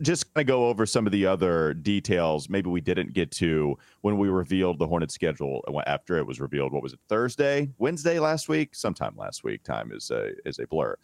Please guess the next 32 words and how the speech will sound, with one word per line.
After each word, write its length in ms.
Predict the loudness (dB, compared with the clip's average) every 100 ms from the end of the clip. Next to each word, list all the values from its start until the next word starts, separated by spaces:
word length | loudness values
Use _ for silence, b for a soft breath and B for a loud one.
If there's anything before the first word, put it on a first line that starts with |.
| b b b
Opening 320 | 2 4 2 4
night, 320 | 4 2 0 _ _
October 360 | 0 4 2 2
twenty-fifth 680 | 4 2 2 2 2 0 0
versus 340 | 0 2 0
Atlanta. 520 | 0 2 2 4 2 0
That's 220 | -2 0
gonna 140 | 0
be 80 | 2
the 120 | 4
opener, 380 | 2 2 0 0
so 200 | 2 2
that's 220 | 2 0
gonna 140 | -2 0
be 160 | 2
a 40 | 4
lot 200 | 2 0
of 80 |
fun 240 | 0 0 0
to 60 |
get 160 | -2 -4
the, 80 | -6 _ -4
uh, 100 | -2
season 320 | -2 -2 -4 -2
kicked 300 | -2 0 2
off 240 | 2 0 b b b
late 220 | 0 2 4
October, 500 | 2 2 2 2 2
heading 300 | 2 2 2
into 160 | 2
November. 580 | 0 2 0 2 0 0 b b b -2
One 500 | 2 4 4 2